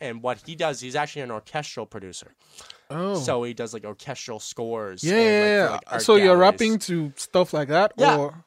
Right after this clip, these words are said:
Speaker 2: oh,
Speaker 1: yeah,
Speaker 2: wow.
Speaker 1: but, but, but he influences it with hip-hop. So it's, they're hip-hop beats, but they, you, like, if you listen to the background, there's a lot of orchestral scores and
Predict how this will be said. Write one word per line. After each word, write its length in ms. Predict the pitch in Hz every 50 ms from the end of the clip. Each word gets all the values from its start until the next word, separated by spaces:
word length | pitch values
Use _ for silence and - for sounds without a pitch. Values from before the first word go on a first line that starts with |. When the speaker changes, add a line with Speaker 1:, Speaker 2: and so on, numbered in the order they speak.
| _
Speaker 2:
oh, 80 | - 143
Speaker 1:
yeah, 160 | 190 190 160
Speaker 2:
wow. 320 | 123 127 135 147 143 139 117
Speaker 1:
but, 100 | - -
but, 280 | 180 180 175 156 135
but 240 | 185 185 185 180 -
he 240 | - - 185 175 175
influences 640 | 170 165 156 - 165 170 165 165 147 - 143 123 131
it 160 | 131 127 -
with 140 | 139 110 98
hip-hop. 400 | 135 120 - 123 98 90 - -
So 100 | 156 170
it's, 140 | 180 151 -
they're 200 | 170 180 175 160
hip-hop 460 | 160 220 - - 214 196 160 - -
beats, 260 | 175 190 165 - -
but 220 | - - 139 - -
they, 120 | 131 131
you, 220 | 127 135 147 151
like, 160 | 139 127 113 120
if 140 | 113 -
you 80 | 147 135
listen 280 | 131 147 143 - 143 131
to 100 | 139 131
the 80 | 120
background, 580 | 104 - 127 117 117 117 - - 120 107 104 104
there's 100 | 98 -
a 60 | 131
lot 240 | 120 123 113 120 120
of 100 | 113 -
orchestral 760 | 110 113 104 - - - 135 117 - - - 120 113 104 101
scores 640 | - - - - 117 113 110 113 110 110 104 104 98 104
and 200 | 95 92 85